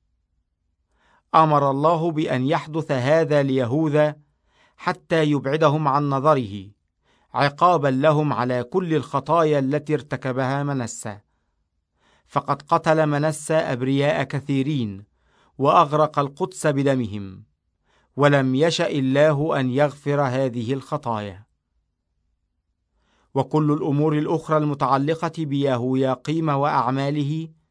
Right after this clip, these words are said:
مدونة في كتاب تاريخ ملوك يهوذا.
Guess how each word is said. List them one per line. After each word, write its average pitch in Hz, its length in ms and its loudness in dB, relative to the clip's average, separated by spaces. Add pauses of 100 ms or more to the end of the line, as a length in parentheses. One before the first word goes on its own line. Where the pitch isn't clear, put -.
(720)
مدونة 139 540 2
في 160 360 -6
كتاب 156 500 0
تاريخ 147 520 -4
ملوك 143 500 -4
يهوذا. 120 640 -2